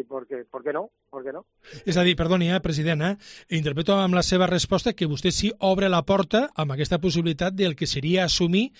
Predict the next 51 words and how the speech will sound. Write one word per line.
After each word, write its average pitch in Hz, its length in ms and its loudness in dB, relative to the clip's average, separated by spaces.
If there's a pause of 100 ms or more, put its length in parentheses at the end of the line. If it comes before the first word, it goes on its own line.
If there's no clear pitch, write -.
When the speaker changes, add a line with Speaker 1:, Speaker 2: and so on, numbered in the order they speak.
(340)
Speaker 2:
el 147 140 -2
futbol 151 360 0
popular, 185 400 2
que, 160 140 -2
reitero, 156 420 2
no 180 300 2
ha 202 80 -2
d'anar 180 240 -4
en 175 100 -6
contra 175 380 -4
de 135 160 -6
cap 151 160 -8
club, 196 320 0
sinó 143 220 -6
com 139 180 -6
una 160 160 0
vacuna, 160 460 -2
un 156 180 -4
antídot 160 400 0
del 143 120 -4
que 139 120 -8
estan 156 160 -4
vivint, 170 320 0 (340)
obre 170 300 0
la 160 80 0
porta 180 320 -2
amb 170 80 -4
aquesta 147 240 -6
possibilitat 156 480 -4
d'assumir 180 460 -4 (320)
el 151 100 -4
futbol 143 320 -4
popular 156 340 -4
a 156 60 -2
la 151 100 -4
ciutat 165 380 -4
amb 196 80 -4
l'estructura 147 400 -6
de 135 80 -8
l'aem. 147 180 -6 (1000)
Speaker 1:
Correctamente. 131 720 -4
Nosotros 143 440 -2
no 139 680 -4
nos 175 140 2
da 160 120 0
miedo 151 360 -2
ir 151 120 -2
al 139 120 0
Camp 139 180 -4
de 131 60 -8
Sport. 127 320 -12